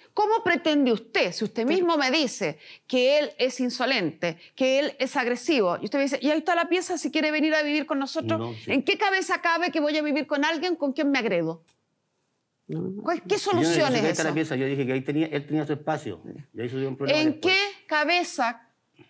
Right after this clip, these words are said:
Speaker 1: puede caber la idea de vivir con alguien con quien yo me llevo mal?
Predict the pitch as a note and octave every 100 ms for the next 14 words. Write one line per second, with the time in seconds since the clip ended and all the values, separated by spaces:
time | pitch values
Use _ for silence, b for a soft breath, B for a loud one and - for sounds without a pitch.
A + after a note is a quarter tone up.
0 | - D4+ D#4 D#4 - A3 G#3+ C#4+ C#4+ A#3+
1 | G#3+ A3 D#4 C#4 A3 A3+ - A#3 A3+ A#3
2 | D#4 D4+ - C#4 D4 D#4 B3 B3 D4 D#4
3 | _ _ - C4 B3+ C#4+ C#4+ D4 C#4+ C#4
4 | C#4 C4 G#3+ F3